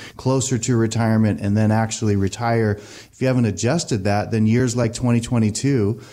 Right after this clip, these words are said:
which was pretty bad, it's the worst year since two thousand and eight,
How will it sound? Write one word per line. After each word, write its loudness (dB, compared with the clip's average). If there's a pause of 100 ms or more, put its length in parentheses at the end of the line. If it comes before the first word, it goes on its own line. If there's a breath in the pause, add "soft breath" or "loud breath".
(220 loud breath)
which -2
was 0
pretty 0
bad, 0
it's -4
the 0
worst 0
year 2
since 0
two 0
thousand 0
and 2
eight, -2